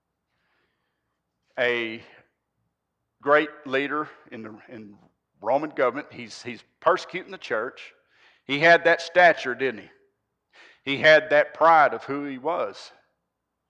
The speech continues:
He was putting people to death. He was catching them and dragging them out of their homes. He was putting them to death. He was putting them in prison. And you think about all this thing that Paul was lifted up and what he was.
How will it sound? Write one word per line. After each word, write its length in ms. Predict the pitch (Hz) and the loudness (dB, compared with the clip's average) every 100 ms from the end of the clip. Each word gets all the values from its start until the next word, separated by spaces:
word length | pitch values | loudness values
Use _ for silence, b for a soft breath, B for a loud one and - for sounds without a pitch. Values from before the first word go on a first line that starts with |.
| _ _ _ _ - | _ _ _ _ -14
He 80 | 127 | -14
was 100 | - | -2
putting 300 | 165 160 147 | -2 -2 -4
people 360 | 156 156 160 | -6 -4 -8
to 80 | 156 | -4
death. 340 | 131 120 127 - - _ _ _ _ b b b | -2 0 -2 -6 -20 _ _ _ _ b b b
He 100 | 143 | -4
was 120 | 135 | -4
catching 360 | - 175 175 175 | 2 2 2 -4
them 100 | 170 | -8
and 100 | 127 | 0
dragging 260 | 151 160 | 2 2
them 120 | 165 156 | 2 2
out 100 | 170 | 2
of 60 | |
their 100 | 175 | 2
homes. 640 | 151 131 135 143 147 - _ _ _ _ _ _ _ _ _ _ - | -2 0 -2 -6 -16 -20 _ _ _ _ _ _ _ _ _ _ -12
He 80 | |
was 120 | 135 - | -12 -2
putting 360 | 175 185 160 | 0 0 -2
them 240 | 160 180 165 | -4 -4 -6
to 80 | 127 | -6
death. 460 | 120 120 143 - - - | -2 -2 -2 -8 -20 -18
He 60 | |
was 100 | 123 | -12
putting 220 | - 156 | -4 -4
them 120 | 156 165 | -4 -10
in 100 | 180 | -4
prison. 420 | 160 147 131 151 | 2 2 2 -8
And 1700 | - _ _ _ _ _ _ _ _ _ _ _ _ _ _ - 135 | -16 _ _ _ _ _ _ _ _ _ _ _ _ _ _ -12 -8
you 40 | |
think 260 | 131 175 185 | 0 0 2
about 360 | 160 160 151 | 4 6 6
all 260 | 147 160 165 | 6 4 2
this 180 | 160 - | -4 -6
thing 360 | 170 165 135 | -4 -4 -4
that 180 | 123 113 | -6 -4
Paul 300 | 139 156 143 | 0 2 0
was 180 | 110 104 | -2 -6
lifted 320 | 147 147 139 | -6 -4 -4
up 260 | 147 135 - | 0 0 -2
and 120 | 113 | -12
what 180 | 120 120 | -4 -4
he 60 | 120 | -2
was. 460 | 123 113 107 - | -2 -2 -6 -16